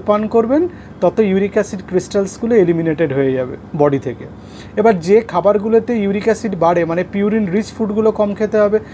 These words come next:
সামুদ্রিক খাবার হতে পারে বা লাল মাংস, রেড মিট যাকে বলি, অ্যালকোহল জাতীয় জিনিস বা চিনি জাতীয় জিনিস সেগুলো কম খেতে হবে। কেউ যদি জিঞ্জার টারমারিক টি খান, মানে আদা বা হলুদ দিয়ে চা, তাহলে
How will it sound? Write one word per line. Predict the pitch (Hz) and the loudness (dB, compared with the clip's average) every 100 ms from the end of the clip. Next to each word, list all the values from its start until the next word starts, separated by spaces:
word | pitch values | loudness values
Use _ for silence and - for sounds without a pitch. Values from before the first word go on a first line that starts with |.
| - - | -16 -6
সামুদ্রিক | 185 175 185 180 196 | 0 0 0 -2 0
খাবার | 196 196 190 | 2 2 2
হতে | 196 | 2
পারে | 190 190 185 | 2 2 2
বা | 185 170 | 2 2
লাল | 160 185 185 | 4 2 2
মাংস, | 180 185 - 175 160 | 0 -2 0 2 4
রেড | 175 | 4
মিট | 196 165 | 0 2
যাকে | 185 180 151 | 0 2 -2
বলি, | 135 135 - - 170 | -2 -8 -16 -6 2
অ্যালকোহল | 185 190 202 202 | 2 4 4 4
জাতীয় | 190 202 190 180 | 2 4 2 2
জিনিস | 185 185 - 190 | 0 -2 -2 -2
বা | 185 - | -2 0
চিনি | 233 226 226 | 2 4 4
জাতীয় | 202 202 185 | 2 2 0
জিনিস | 185 190 | 0 -2
সেগুলো | 185 175 170 | 0 0 2
কম | 165 151 | 0 0
খেতে | 151 151 139 | -4 -4 -6
হবে। | 139 - - - - - - - - | -6 -12 -16 -18 -18 -18 -18 -12 0
কেউ | 220 220 | 2 2
যদি | 240 180 175 - - - - 135 | 0 0 -2 -8 -16 -16 -8 2
জিঞ্জার | 196 226 220 240 - | 4 4 4 2 2
টারমারিক | 202 208 220 226 - | 2 2 0 0 -2
টি | 226 226 - | 0 0 0
খান, | 165 147 196 - | -2 -2 -6 -8
মানে | 170 175 - 175 | -6 -4 0 0
আদা | 175 196 196 190 | 2 2 2 2
বা | 175 165 | 2 2
হলুদ | 160 185 202 160 | 0 0 -2 -2
দিয়ে | 196 196 196 | 2 2 2
চা, | 190 156 139 - | 0 0 -2 -4
তাহলে | 170 160 | 0 2